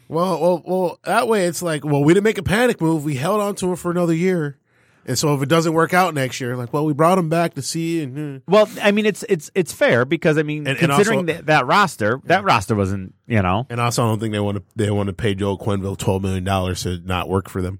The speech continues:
Speaker 2: Oh, yeah, that sounds
Speaker 1: <laughs>
Speaker 2: like a lot of money.
Speaker 1: Yeah. Uh, Thomas Vanek, uh,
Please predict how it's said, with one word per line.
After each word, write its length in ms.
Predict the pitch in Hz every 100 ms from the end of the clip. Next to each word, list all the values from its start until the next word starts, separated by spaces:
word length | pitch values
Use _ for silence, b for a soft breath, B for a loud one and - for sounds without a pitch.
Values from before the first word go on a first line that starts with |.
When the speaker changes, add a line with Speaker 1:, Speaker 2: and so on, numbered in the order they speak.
| -
Speaker 2:
Oh, 200 | 107 98
yeah, 220 | 95 92
that 180 | 87 82
sounds 680 | - 85 - - - - - -
Speaker 1:
<laughs> 60 |
Speaker 2:
like 140 | - -
a 40 |
lot 220 | - -
of 60 | 180
money. 240 | 90 90 -
Speaker 1:
Yeah. 120 | 110 - b b b b b
Uh, 220 | 147 135
Thomas 420 | - 190 196 117
Vanek, 540 | 120 135 151 113 104 -
uh, 320 | 113 113 104